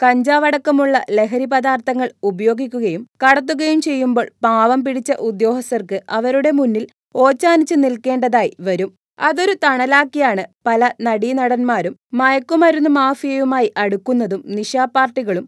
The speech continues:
ശരീരം വിൽപ്പനയും വരെ നടത്തുന്നതും. ബാംഗ്ലൂരുവിൽ പിടിയിലായിരിക്കുന്ന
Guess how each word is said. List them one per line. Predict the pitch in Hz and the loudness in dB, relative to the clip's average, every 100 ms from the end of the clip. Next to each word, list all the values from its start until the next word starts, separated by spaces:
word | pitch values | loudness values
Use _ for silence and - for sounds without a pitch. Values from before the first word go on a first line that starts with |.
| - | -6
ശരീരം | 294 277 302 311 349 | 0 0 2 0 0
വിൽപ്പനയും | 330 285 285 277 254 208 | 0 -2 -2 0 -2 -2
വരെ | 220 214 - | 0 -2 -4
നടത്തുന്നതും. | 196 180 175 214 190 156 214 _ _ - | -4 -4 -4 -4 -6 -6 -10 _ _ -6
ബാംഗ്ലൂരുവിൽ | 208 208 220 247 254 233 - - | -2 -2 0 -2 -2 -4 -8 -8
പിടിയിലായിരിക്കുന്ന | 220 220 254 262 254 240 254 240 | -6 -4 -4 0 -2 -2 -4 -2